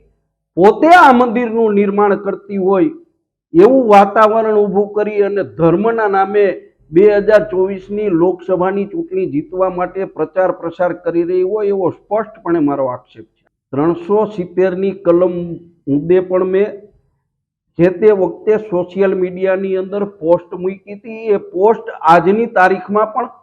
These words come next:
બધાએ જોઈ લેવાની છૂટ છે. એમાં જે આર્ટિકલ આવે છે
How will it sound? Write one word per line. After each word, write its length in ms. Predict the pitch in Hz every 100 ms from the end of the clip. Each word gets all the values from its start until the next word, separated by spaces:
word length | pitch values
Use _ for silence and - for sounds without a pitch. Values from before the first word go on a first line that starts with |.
| -
બધાએ 400 | 156 135 185 202
જોઈ 300 | 131 160 180
લેવાની 480 | 185 190 190 196 180
છૂટ 300 | - 196 180
છે. 240 | - 494 - - _ _ _ _ _ _ -
એમાં 380 | 165 208 254 254
જે 80 | 240
આર્ટિકલ 800 | - 180 202 202 277 277 254 208
આવે 300 | 175 180 170
છે 220 | - 120